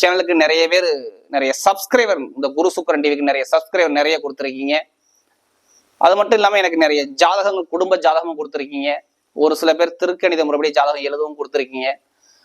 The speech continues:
அனைவருக்குமே பொங்காலம்மன் சார்பாக ஒரு மனமார்ந்த நன்றியை தெரிவிச்சுக்கிறேன். ஏன்னா குரு அருள்லயே திரு அருளே கிடையாது. இப்ப வரக்கூடிய இந்த சுக்கிர பகவான் இந்த பனிரெண்டு ராசிக்காரர்களுக்கு எது சம்பந்தமா யோகத்தை கொடுக்க போறோம், பார்க்க போறோம். ஒரு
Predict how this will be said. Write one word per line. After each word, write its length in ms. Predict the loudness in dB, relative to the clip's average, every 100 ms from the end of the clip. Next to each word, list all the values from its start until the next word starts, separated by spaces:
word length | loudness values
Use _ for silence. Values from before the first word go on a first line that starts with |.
| _ 2 4
அனைவருக்குமே 460 | 4 2 2 2 4 2
பொங்காலம்மன் 640 | 4 4 4 2 0 0 0
சார்பாக 420 | 0 0 -2 -2 -10 -12 _ -6
ஒரு 80 | -2 2
மனமார்ந்த 400 | 2 2 0 -4
நன்றியை 240 | -8 -10 -8
தெரிவிச்சுக்கிறேன். 480 | -8 -8 -6 -6 -2 0
ஏன்னா 100 | 0 2
குரு 160 | 2 4 2
அருள்லயே 380 | 0 -2 -4 -4 0
திரு 140 | 2 2
அருளே 260 | 2 -2 -2
கிடையாது. 400 | 0 2 0 -2 -12 _ _ _ _ _ _ 0
இப்ப 120 | 2 4
வரக்கூடிய 320 | 4 2 2 2
இந்த 100 | -2
சுக்கிர 220 | -4 0 2
பகவான் 320 | 2 2 -2 -4
இந்த 100 | -8 -4
பனிரெண்டு 360 | -2 -2 -2 0
ராசிக்காரர்களுக்கு 680 | 2 0 0 0 0 -2 -4
எது 100 | -4 -2
சம்பந்தமா 340 | 0 0 0 2
யோகத்தை 280 | 2 2 -2 -6
கொடுக்க 180 | -6 -2
போறோம், 180 | 0 2 0
பார்க்க 240 | 0 -2
போறோம். 200 | -4 -6 -10 _ _ _ _ _ _ 2
ஒரு 100 | 2